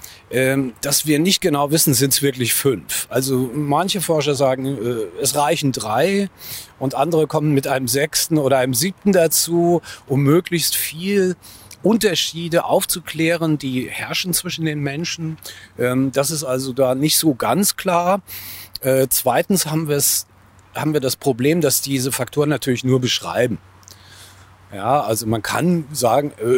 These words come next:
ist extravertiert oder ist hoch in Neurotizismus, aber wo kommt das her? Da bleibt das natürlich relativ schnell stecken.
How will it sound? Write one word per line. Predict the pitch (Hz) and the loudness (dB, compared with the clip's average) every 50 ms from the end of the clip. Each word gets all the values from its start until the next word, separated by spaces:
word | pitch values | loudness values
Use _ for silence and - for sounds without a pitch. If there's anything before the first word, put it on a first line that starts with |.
| 120 | 2
ist | - 160 165 - | 0 -2 -2 0
extravertiert | - - - - - 151 143 131 131 127 127 - - 160 170 170 175 170 - | 0 -2 -2 -2 0 0 0 2 2 0 0 0 -2 2 4 4 4 4 2
oder | 139 123 127 135 120 117 117 | 0 2 2 4 4 4 2
ist | 117 123 123 - | 2 2 0 0
hoch | - 175 202 156 | 2 2 2 2
in | 170 151 | 2 0
Neurotizismus, | 135 135 135 131 120 120 - 120 104 - - 233 233 - 240 220 143 110 - | 2 0 0 2 0 -2 -2 -4 -6 -4 -2 -2 2 2 4 2 2 0 0
aber | 123 117 127 110 - - - - - - | 2 2 2 2 0 -6 -18 -20 -14 -2
wo | 110 123 147 | 0 0 0
kommt | - - 156 156 165 - | 2 0 -2 -2 -2 -2
das | - 120 113 110 - - | -2 -2 0 -2 -4 -4
her? | 127 123 127 139 165 180 185 185 | -2 -2 -2 0 0 -2 -2 -2
Da | 185 160 107 113 | -2 0 0 0
bleibt | 113 - 131 135 - - | 0 2 2 0 0 -2
das | 113 - - | -6 -6 -6
natürlich | 123 113 - 127 127 117 - | -8 -8 -8 -8 -10 -8 -6
relativ | - 117 131 131 120 - 120 113 | -4 -2 -2 -2 -4 -6 -8 -8
schnell | - - - 110 104 104 107 | -8 -10 -8 -8 -8 -6 -4
stecken. | - - - 117 113 - 190 185 190 190 | -6 -6 -4 -6 -6 -4 -4 -4 -4 -4